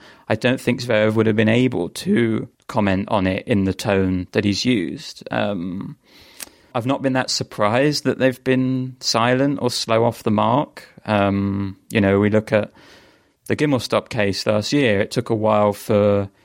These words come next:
him to be suspended, even though there was a lot of evidence against him. You can also mention the Basilashvili case, the fact that he's had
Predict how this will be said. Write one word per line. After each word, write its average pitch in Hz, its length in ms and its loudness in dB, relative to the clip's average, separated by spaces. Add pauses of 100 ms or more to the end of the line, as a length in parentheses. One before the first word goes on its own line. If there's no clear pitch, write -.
(180)
him 139 260 2
to - 100 -2
be 104 160 2
suspended, 101 680 -2
even 107 240 -4
though 107 160 -2
there 104 160 0
was - 380 -6
a 110 100 0
lot 101 200 0
of 98 120 2
evidence 101 680 -4
against - 480 -6
him. - 380 -8 (520)
You 104 160 0
can 101 540 0
also 104 360 0
mention 104 460 -2
the 107 240 -2
Basilashvili 113 840 -2
case, 92 440 -4
the - 100 -10
fact - 220 -6
that - 140 -10
he's 123 260 -2
had 98 340 0